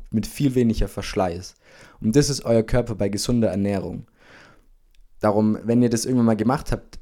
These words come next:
checkt euer Körper, hey, okay, Wasser ist gut, ich hab gelernt, mit viel Wasser funktioniere ich wer besser, darum schicke ich jetzt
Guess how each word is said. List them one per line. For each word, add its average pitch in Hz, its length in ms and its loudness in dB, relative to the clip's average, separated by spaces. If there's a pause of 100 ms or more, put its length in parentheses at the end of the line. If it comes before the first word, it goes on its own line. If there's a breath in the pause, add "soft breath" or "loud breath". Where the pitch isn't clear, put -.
checkt 160 300 0
euer 110 180 4
Körper, 113 380 2
hey, 113 180 2
okay, 131 500 2 (180)
Wasser 123 600 2 (180)
ist - 220 -6
gut, 156 500 -2
ich 113 160 0
hab - 160 0
gelernt, 117 600 0
mit 107 180 0
viel 120 180 -4
Wasser 107 320 0
funktioniere 113 540 -2
ich - 160 -8
wer 95 280 -4 (540 soft breath)
besser, 117 420 0
darum 113 440 2
schicke 131 280 -2
ich 120 60 -4
jetzt 113 200 -6